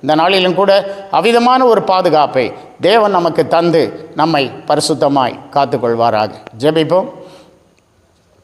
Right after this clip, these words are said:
பரிசுத்தமான எங்கள் நல்ல ஆண்டவரே, உம்மை நாங்கள் ஸ்தோத்திரிக்கிறோம் ஆண்டவரே.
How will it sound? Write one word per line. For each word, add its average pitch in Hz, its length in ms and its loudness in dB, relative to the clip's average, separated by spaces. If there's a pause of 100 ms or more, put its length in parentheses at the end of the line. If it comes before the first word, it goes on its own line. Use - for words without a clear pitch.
(1400)
பரிசுத்தமான 233 680 2
எங்கள் 208 180 2
நல்ல 196 280 2
ஆண்டவரே, 190 320 4
உம்மை 175 180 2
நாங்கள் 160 220 0 (120)
ஸ்தோத்திரிக்கிறோம் 156 560 0
ஆண்டவரே. 139 460 0